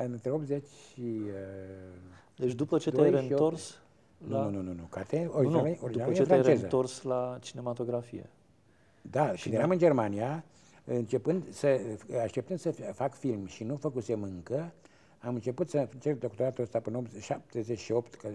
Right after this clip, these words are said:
Speaker 1: pentru că mă gândeam să fac carieră universitară. Și atunci m-am apucat de doctorat și l-am terminat doctoratul, a ieșit o carte care a ieșit la o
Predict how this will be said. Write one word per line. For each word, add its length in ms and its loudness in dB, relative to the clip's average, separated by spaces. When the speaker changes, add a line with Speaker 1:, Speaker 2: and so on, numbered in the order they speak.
Speaker 1:
pentru 200 -10
că 140 -6
mă 60 -6
gândeam 240 -4
să 100 -18
fac 160 -2
carieră 220 0
universitară. 540 -4
Și 60 -20
atunci 160 -6
m-am 100 4
apucat 200 2
de 60 -2
doctorat 680 -4
și 160 -10
l-am 140 0
terminat 400 4
doctoratul, 500 -4
a 20 6
ieșit 180 -4
o 80 0
carte 520 -4
care 180 0
a 40 0
ieșit 300 -6
la 140 0
o 80 -2